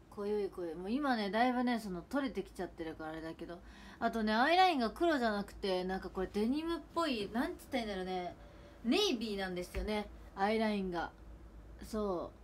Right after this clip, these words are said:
う。なんかね、多分ね、配信だとね、全く見えないんだけど、実はですね、ネイビーなんです、アイライン。まあ、このネイビーはあの、あの、メイクさんが、このアイラインでっていうので、あの、使ってるだけで、自分のではないんですけど。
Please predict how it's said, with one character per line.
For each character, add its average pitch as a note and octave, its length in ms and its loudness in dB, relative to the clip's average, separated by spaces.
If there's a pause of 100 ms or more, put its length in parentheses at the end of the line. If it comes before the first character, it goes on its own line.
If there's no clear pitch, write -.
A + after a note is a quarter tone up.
(580)
う。 G#3+ 40 -4
な A3+ 100 2
ん G#3 40 -2
か A3+ 80 -2
ね、 G#3 120 -2
多 A#3+ 80 0
分 G#3 200 0
ね、 G#3+ 120 2
配 E4 280 6
信 E4+ 200 0
だ E4 140 6
と C4+ 80 -4
ね、 A3 160 2 (260)
全 C4 100 2
く C4+ 120 0
見 C4 140 4
え C4+ 60 4
な B3+ 120 2
い A3 40 0
ん G3+ 40 0
だ F#3+ 100 -2
け F3+ 140 -6
ど、 F3 320 0 (680)
実 G#3+ 220 0
は A#3+ 60 6
で G#3+ 80 2
す - 140 -6
ね、 F3 80 -2
ネ G3 180 0
イ G3 60 0
ビ F3 140 -2
ー - 20 -8
な D3+ 120 -4
ん D3 80 -8
で D3 140 -8
す、 E3 180 -10
ア C#3+ 120 -4
イ C#3 80 -6
ラ C3+ 120 -6
イ B2 60 -8
ン。 A2+ 40 -12 (600)
ま A#3+ 100 4
あ、 - 20 -6
こ C4+ 160 -2
の D4+ 100 2
ネ E4 180 4
イ D#4+ 40 2
ビ B3 140 0
ー G#3 60 0
は F#3 100 2
あ F3+ 40 -2
の、 E3+ 240 -6 (140)
あ D#3+ 80 -10
の、 E3+ 80 -8
メ A3+ 160 2
イ B3 40 0
ク B3+ 120 -8
さ C4 160 4
ん B3 100 2
が、 A#3 260 2 (540)
こ G#3+ 80 -6
の G#3 100 0
ア G#3 120 0
イ G#3+ 60 0
ラ G#3+ 120 0
イ G#3 100 0
ン F3+ 80 -4
で E3+ 140 0
っ E3 60 -4
て - 160 -6
い E3 180 0
う E3 60 -2
の D#3 100 -8
で、 C#3 320 -6
あ - 80 -10
の、 D3 140 -10 (220)
使 - 140 -10
っ E3 60 -8
て E3 140 -8
る D3+ 80 -8
だ D3+ 80 -6
け D3+ 120 -10
で、 C3 120 -6
自 F3+ 140 -6
分 F#3+ 100 -4
の F#3 80 -4
で E3 80 -4
は D3 40 -8
な D3 120 -8
い D3 40 -10
ん C#3 40 -12
で C#3 80 -14
す - 100 -20
け - 80 -12
ど。 B2+ 220 -8